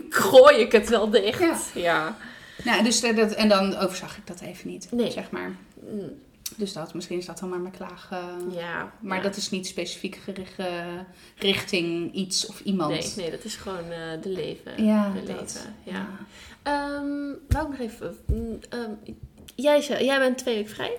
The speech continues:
Speaker 1: zei je?
Speaker 2: Ja.
Speaker 1: Laatst. En het was ook, jij ging met een nieuwe medicatie beginnen.
Speaker 2: Ja, klopt. Ik, eh, eh, heb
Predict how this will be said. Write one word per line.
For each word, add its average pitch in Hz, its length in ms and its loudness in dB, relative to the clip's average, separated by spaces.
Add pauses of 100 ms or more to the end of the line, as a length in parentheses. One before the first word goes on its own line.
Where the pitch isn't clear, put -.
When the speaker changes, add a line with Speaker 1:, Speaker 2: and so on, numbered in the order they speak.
(120)
Speaker 1:
zei 359 240 -6
je? 415 220 -4
Speaker 2:
Ja. 339 200 2
Speaker 1:
Laatst. 466 380 -2
En 269 360 -2
het 262 120 -6
was 269 260 -6
ook, 320 220 -4
jij 285 160 -4 (100)
ging 285 180 -6
met 269 180 -6
een 269 60 -4
nieuwe 262 160 -4
medicatie 254 880 -6
beginnen. 185 520 -6
Speaker 2:
Ja, 320 160 4 (320)
klopt. - 480 0 (140)
Ik, 254 200 -2
eh, 233 760 2
eh, 208 840 -2
heb 226 140 0